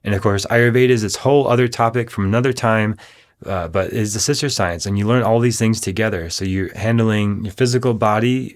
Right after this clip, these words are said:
and connection to source with yoga, understanding what that source is and how the universe works and energy moves with Vedic astrology, and then understanding your unique type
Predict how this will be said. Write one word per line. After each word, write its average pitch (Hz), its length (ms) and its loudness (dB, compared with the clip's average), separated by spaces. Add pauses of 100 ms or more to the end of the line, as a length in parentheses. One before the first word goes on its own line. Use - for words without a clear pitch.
and 92 300 -2
connection 104 420 -2
to 101 80 -2
source 117 440 0
with 98 200 -4
yoga, 113 400 -2 (260)
understanding 104 720 -2
what 110 180 -2
that 95 180 -2
source 104 340 0
is 127 480 0
and 98 340 0
how 104 320 0
the 95 120 -4
universe 98 420 0
works 113 480 -4
and 85 200 -6 (240)
energy 104 360 -4
moves 117 500 0
with 90 200 -8
Vedic 98 300 -2
astrology, 104 560 -4 (460)
and 107 80 -2
then 98 80 -2
understanding 101 580 -2
your 95 220 0
unique 101 380 -2
type 123 400 -4